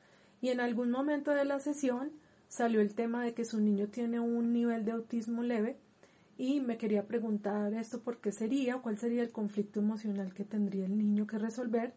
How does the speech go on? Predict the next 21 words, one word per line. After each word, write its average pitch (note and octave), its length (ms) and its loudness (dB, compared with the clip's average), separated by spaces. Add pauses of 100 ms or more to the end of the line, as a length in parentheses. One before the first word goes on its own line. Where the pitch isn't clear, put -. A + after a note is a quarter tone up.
(100)
para A#3 260 -2
poder G#3+ 180 0
resolver G3+ 460 -2
su - 140 -6
autismo. G#3 500 2 (960)
A A#3+ 80 0
lo B3 180 0
que B3+ 120 -2
yo A#3+ 120 2
le A#3+ 140 2
respondía B3 880 0
que, A#3 340 0
pues, A3+ 160 -2
por A#3 160 2
un C4 120 -2
lado, D4+ 280 0
como B3+ 180 0
el A3+ 100 0
niño A3+ 220 0
es A#3+ 100 -8
pequeño, C4 600 0